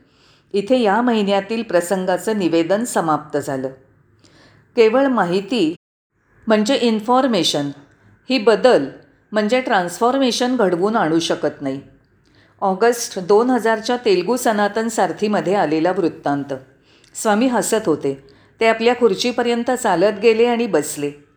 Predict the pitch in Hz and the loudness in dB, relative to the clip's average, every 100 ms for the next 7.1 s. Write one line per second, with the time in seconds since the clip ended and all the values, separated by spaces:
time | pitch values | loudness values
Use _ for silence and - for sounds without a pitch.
0 | _ _ _ 208 208 247 269 277 262 277 | _ _ _ -4 0 2 2 0 2 2
1 | 269 226 226 208 196 185 185 220 220 190 | 0 0 0 2 2 0 -2 -2 0 0
2 | 214 214 202 220 226 226 226 214 - 185 | -2 -2 -2 0 0 0 -2 -4 -2 -2
3 | 180 180 _ _ _ _ 196 208 240 254 | -2 -10 _ _ _ _ -6 0 0 2
4 | 277 254 - - 262 262 220 208 160 160 | 0 0 -2 0 0 2 -2 0 -2 -2
5 | 165 - _ _ - 220 226 254 - 208 | -8 -18 _ _ -2 0 2 2 2 0
6 | 196 254 302 294 285 254 214 175 180 156 | 0 0 0 -2 0 0 2 2 0 -2
7 | 147 | -2